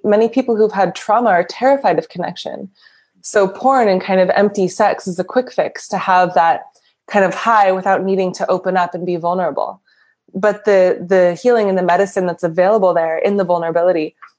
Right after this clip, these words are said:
is so much more, um, uh, fulfilling if you can have that with the right person, right? So it,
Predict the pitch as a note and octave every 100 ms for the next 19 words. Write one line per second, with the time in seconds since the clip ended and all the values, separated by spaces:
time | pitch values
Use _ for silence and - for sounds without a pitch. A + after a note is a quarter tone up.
0 | _ - F#3 - - A#3 B3 A3 G3 -
1 | G3 F#3+ F#3+ F#3+ F3+ - F3 E3+ D#3 F#3
2 | F#3 _ - - _ _ _ - F3+ -
3 | - F#3 G#3+ - G#3 G3+ B3+ F#4 - _
4 | _ A3+ B3+ B3 G#3+ G3+ F#3+ F3+ F#3 E3+
5 | E3 - F#3 F3 D#3+ D#3 D#3 D#3+ - -
6 | F#3 E3 - _ _ _ _ _ - A#3+
7 | -